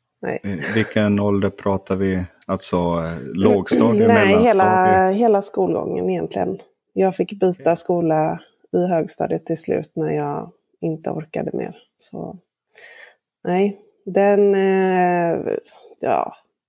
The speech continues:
Speaker 1: Det ska inte bli för dramatiskt, för som du sa, alla, alla har ju sina tuffa perioder i livet och, eh,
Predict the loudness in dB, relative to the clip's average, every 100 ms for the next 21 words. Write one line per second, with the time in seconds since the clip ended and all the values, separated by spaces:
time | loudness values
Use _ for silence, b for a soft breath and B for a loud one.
0 | _ _ _ _ _ _ _ _ _ _
1 | _ _ -4 -2 0 -2 -2 -2 0 0
2 | -2 0 0 0 -2 -4 -6 -4 -4 -4
3 | -2 -2 -2 0 2 2 2 0 -2 -2
4 | 0 2 2 2 0 0 0 0 0 -6
5 | B B B B B B _ -2 0 2
6 | 2 2 2 0 -4 -12 -4 -4 -2 0
7 | 0 2 0 2 0 0 2 4 2 0
8 | -2 -4 -6 -6 _ -4